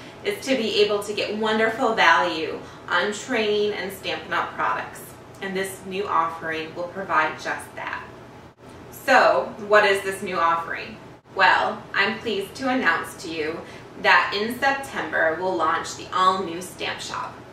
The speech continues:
The Stamp Shop is a place where you can come with your friends or come and meet new ones, kick back, relax, and make some fabulous projects featuring the newest Stampin' Up! products available to you.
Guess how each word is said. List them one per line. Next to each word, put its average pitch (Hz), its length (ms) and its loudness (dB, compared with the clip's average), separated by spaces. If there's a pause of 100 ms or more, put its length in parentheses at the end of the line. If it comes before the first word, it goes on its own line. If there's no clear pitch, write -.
(380)
The 208 100 -4
Stamp 254 380 0
Shop - 440 6 (260)
is - 100 -6
a 214 40 -2
place 214 360 4
where 202 120 4
you 196 100 2
can 208 180 -4
come 202 220 0
with 220 100 2
your 339 180 4
friends 185 520 2
or - 100 2
come 180 240 -4
and 180 100 -4
meet 185 180 -2
new 160 180 -6
ones, 160 320 -6 (560)
kick 359 300 0
back, 254 340 8
relax, 240 540 6 (120)
and 196 140 -2
make 190 160 -2
some 170 200 -8
fabulous 262 840 4
projects 165 640 2 (340)
featuring 190 560 -4
the 180 100 -2
newest 220 680 4
Stampin' 170 380 -4
Up! 165 240 -2
products 160 480 2
available 156 480 -4
to - 240 -12
you. - 140 -8